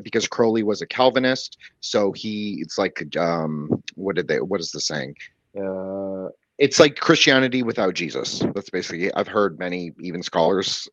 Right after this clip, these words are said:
uh, describe it like that. So it's kind of like, oh, is in, it's constant inversionism. I know that might surprise people because it is, like, a Christian denomination, well, Christian in one way of thinking,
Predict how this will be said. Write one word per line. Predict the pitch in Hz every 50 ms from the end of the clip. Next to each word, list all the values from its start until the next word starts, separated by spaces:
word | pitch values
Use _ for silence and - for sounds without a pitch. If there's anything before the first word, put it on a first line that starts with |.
| _ -
uh, | 73 78 76 71 69 - - 78 78
describe | - - - - 98 113 110
it | 127 110
like | 120 127 -
that. | - 123 127 127 - - - - - -
So | - - - 127 113 107 107 - - -
it's | 120 117 -
kind | - - 123 120 120
of | 113
like, | 101 110 104 - -
oh, | 117 117 113 117
is | 117 107 -
in, | 107 92 -
it's | - 110 - - - - _ _
constant | - - - 120 120 117 - - 127 117 95
inversionism. | 101 92 90 87 92 101 - 117 117 117 113 - 127 131 139 135 135 - _ _ _ _ _ _
I | - 92
know | 95 92 95 92 95 92 85
that | 101 90
might | 85 90 85 -
surprise | - - - 92 107 110 95
people | - 113 104 107 107
because | 101 95 87 - 90 78 -
it | 78 -
is, | 64 82 87 87 - -
like, | 78 73 - 87
a | 73 71 -
Christian | - - 78 76 - - - 85 78
denomination, | 73 - 78 71 78 80 78 85 95 95 - 104 98 92 87 73
well, | 71 67 -
Christian | - - - 73 - - 69 69 69
in | 67 65 64 - - _
one | - 80 90 92
way | 90 85
of | 90 -
thinking, | - - - 92 95